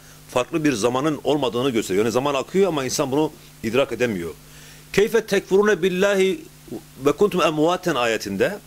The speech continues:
aslında insanın varoluş evreleri anlatılıyor. Siz yoktunuz,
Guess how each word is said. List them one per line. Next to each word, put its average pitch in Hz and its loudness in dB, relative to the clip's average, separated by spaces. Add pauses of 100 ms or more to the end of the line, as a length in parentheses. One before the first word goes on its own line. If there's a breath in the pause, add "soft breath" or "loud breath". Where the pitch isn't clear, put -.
(120)
aslında 156 0 (760 loud breath)
insanın 151 2
varoluş 139 2
evreleri 123 2
anlatılıyor. 156 0 (160)
Siz 139 -2
yoktunuz, 160 0